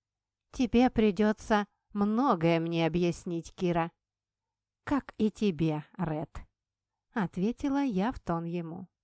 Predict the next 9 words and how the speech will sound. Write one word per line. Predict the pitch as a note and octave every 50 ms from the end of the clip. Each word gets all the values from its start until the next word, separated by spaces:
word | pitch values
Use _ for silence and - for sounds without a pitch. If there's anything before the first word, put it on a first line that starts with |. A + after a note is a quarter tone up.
| _ _ _ _ _ _ _ _ _ _ _ _ _ _ _ _ _ _ _ -
Мужчина | - A3+ B3 D4 D#4+ - - F#4+ F#4 E4+ D4+ C4
вымученно | C#4 C4+ B3+ B3+ - - B3 A3 G#3+ A3 G#3
улыбнулся | F#3+ F#3+ F#3+ F3 F3+ F#3+ A3 C4 D#4 D#4 - - D#4 D#4 D4
и | C#4 C4
провёл | - - A3+ G#3+ G3 F#3+ G3 G3+ F#3+ F#3
рукой | F3 E3+ - - G3+ G#3 A#3+ B3+
по | - G#3 G3
своему | - - F3+ E3+ E3+ D#3+ D#3+ E3 F#3 G3+
медальону. | G3+ F#3+ E3 D3+ D#3+ D#3+ D#3 D3+ D3+ D3+ D3+ C#3+ C#3+ D3 C#3+ D3